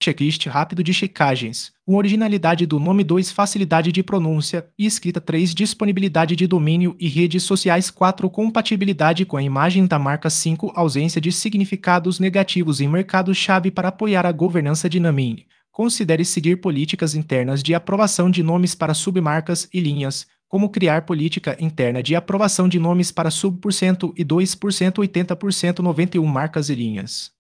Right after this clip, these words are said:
Testes de disponibilidade e proteção jurídica de marca antes do investimento. Realize buscas de disponibilidade em bases nacionais e internacionais. Verifique marcas iguais ou similares em classes de cosméticos para entender risco de confusão.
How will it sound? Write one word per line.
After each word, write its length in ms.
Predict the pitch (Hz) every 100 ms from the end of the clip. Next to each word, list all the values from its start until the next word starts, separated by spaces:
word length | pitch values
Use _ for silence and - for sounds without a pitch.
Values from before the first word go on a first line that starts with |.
| _ _
Testes 320 | 147 147 185
de 100 | 165
disponibilidade 880 | 170 214 - 196 160 185 160 151 147
e 60 | 160
proteção 500 | 160 202 196 - 175
jurídica 460 | 151 147 175 190 175
de 100 | 170
marca 320 | 156 175 185
antes 380 | 170 196 190 143
do 100 | 175
investimento. 800 | 185 180 - 175 175 180 175 - -
Realize 400 | 175 160 170 185
buscas 420 | 160 180 - 160
de 100 | 160
disponibilidade 840 | 170 208 - 196 165 180 151 156 165
em 80 |
bases 340 | 143 147 165 156
nacionais 640 | 170 196 175 139 160 156 -
e 60 |
internacionais. 1040 | 190 190 147 147 - 170 151 107 101 - - _ _ _ -
Verifique 400 | 123 - 190 202
marcas 420 | 170 165 160 -
iguais 460 | 185 175 170 175 -
ou 100 | 190
similares 560 | - 208 185 170 170
em 120 | 170 180
classes 360 | 170 160 165
de 120 | 147
cosméticos 640 | 165 190 147 151 - 190 175
para 220 | - 143
entender 360 | 143 190 160 180
risco 340 | 160 190 -
de 100 | 160
confusão. 640 | 160 202 202 165 147 110